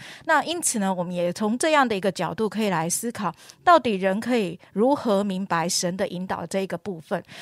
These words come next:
然后以及我们如何面对上帝已经说了，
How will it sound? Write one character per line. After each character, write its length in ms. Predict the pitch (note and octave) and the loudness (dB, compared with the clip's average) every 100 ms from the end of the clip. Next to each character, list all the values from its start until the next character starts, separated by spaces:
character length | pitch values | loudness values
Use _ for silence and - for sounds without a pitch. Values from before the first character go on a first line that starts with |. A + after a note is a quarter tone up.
| - | -8
然 100 | G#3+ | 0
后 60 | B3+ | 0
以 120 | A3+ | 0
及 180 | G3+ G#3+ | -4 -2
我 100 | B3+ | 0
们 140 | G3 | 0
如 160 | G3 A#3+ | 0 0
何 220 | B3 A#3 | 0 0
面 260 | G3+ D4 B3 | 2 2 2
对 240 | C#4+ G#3+ - - - | 6 4 4 -12 -6
上 240 | - F4 | 8 8
帝 120 | F4 D#4 | 8 2
已 140 | F#3 | 0
经 200 | A3+ B3 | 0 0
说 320 | A#3 C4 A#3+ | 2 6 8
了， 200 | A3+ F#3 | 8 4